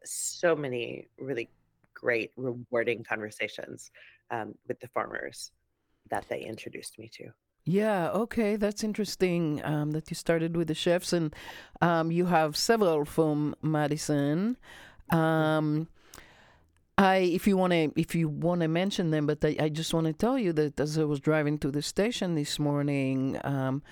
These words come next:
Speaker 2: I was thinking about how when I arrived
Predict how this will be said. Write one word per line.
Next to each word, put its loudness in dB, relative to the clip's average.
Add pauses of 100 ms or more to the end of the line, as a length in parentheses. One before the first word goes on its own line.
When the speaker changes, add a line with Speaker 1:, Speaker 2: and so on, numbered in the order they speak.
(600)
Speaker 2:
I 4
was 0
thinking 2
about 2
how 2
when 0
I 2
arrived 2